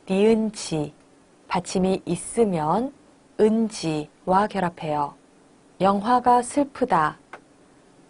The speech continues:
영화가 슬픈지. 화면이 넓다, 화면이 넓은지. 형용사 기본형 슬프다에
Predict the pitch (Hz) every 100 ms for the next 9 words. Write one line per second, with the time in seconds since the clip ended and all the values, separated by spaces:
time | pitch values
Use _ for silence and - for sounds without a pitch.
0 | _ 185 180 175 196 180 208 202 - 269
1 | 269 - 240 - 156 147 151 _ _ _
2 | _ _ _ _ _ _ _ _ _ _
3 | _ - 277 269 254 247 285 226 170 185
4 | - 180 147 147 _ _ _ _ _ _
5 | _ _ _ _ _ _ - 277 254 214
6 | 196 254 165 156 175 214 196 180 147 139
7 | _ _ _ - _ - _ _ _ _
8 | _ _ _ - 302 294 285 269 269 269
9 | 196 208 202 202 208 294 302 262 190 175
10 | 240 214